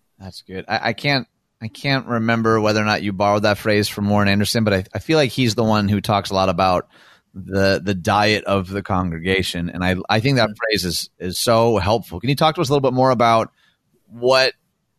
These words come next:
Speaker 1: a healthy, like, Sunday morning diet could or possibly should look like? Obviously, we're in a, an all digital reality right now, so it's a little different than it normally has been. But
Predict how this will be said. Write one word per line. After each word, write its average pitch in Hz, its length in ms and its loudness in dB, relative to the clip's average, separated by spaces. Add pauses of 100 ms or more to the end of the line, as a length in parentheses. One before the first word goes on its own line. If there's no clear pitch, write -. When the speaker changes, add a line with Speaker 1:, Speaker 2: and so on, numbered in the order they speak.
(220)
Speaker 1:
a 123 260 2
healthy, 117 1080 0 (340)
like, 98 160 -6
Sunday 117 440 0
morning 107 420 0
diet 98 460 2 (120)
could 123 460 0
or 98 160 -2
possibly 98 480 -2
should 113 400 0
look 120 240 0
like? 135 240 2
Obviously, 113 400 0
we're 98 200 2
in 95 160 -8
a, 87 200 -2
an 98 80 -6
all 98 140 2
digital 98 360 -2
reality 95 380 2
right 101 120 2
now, 104 200 2
so 92 260 -4 (300)
it's - 80 -20
a 101 60 -6
little 101 200 0
different 98 360 0
than 92 100 2
it 87 220 -2
normally 92 320 -2
has 101 260 0
been. 117 220 2
But 95 160 2